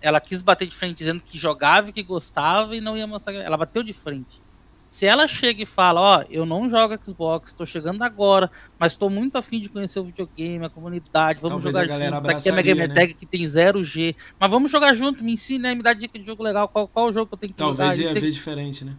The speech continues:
Speaker 1: Chegasse assim, abraçasse essa ideia assim, mas não quis bater de frente.
Speaker 2: Eu acho
Speaker 1: "Não,
Speaker 2: que
Speaker 1: eu
Speaker 2: é da
Speaker 1: jogo, eu
Speaker 2: idade,
Speaker 1: tenho, não
Speaker 2: cara.
Speaker 1: sei o quê, pá, pá,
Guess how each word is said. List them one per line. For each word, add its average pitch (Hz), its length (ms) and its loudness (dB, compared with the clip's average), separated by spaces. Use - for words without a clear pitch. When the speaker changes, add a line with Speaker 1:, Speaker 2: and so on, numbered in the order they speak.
Speaker 1:
Chegasse 247 400 4
assim, 254 240 -2
abraçasse 233 600 6
essa 214 180 -2
ideia 202 220 -2
assim, 208 160 -6
mas 214 120 -6
não 214 120 -8
quis 185 180 -12
bater 208 260 0
de 185 120 -16
frente. 202 280 -8
Speaker 2:
Eu - 60 -4
acho 349 120 8
Speaker 1:
"Não, 311 80 6
Speaker 2:
que - 40 4
Speaker 1:
eu 226 60 2
Speaker 2:
é - 20 -2
da 208 80 0
Speaker 1:
jogo, 311 80 4
eu 294 60 2
Speaker 2:
idade, 208 320 0
Speaker 1:
tenho, 311 160 0
não 151 60 -4
Speaker 2:
cara. 135 180 -10
Speaker 1:
sei 135 240 -2
o 302 40 4
quê, - 60 -2
pá, 269 100 -8
pá, 240 140 -16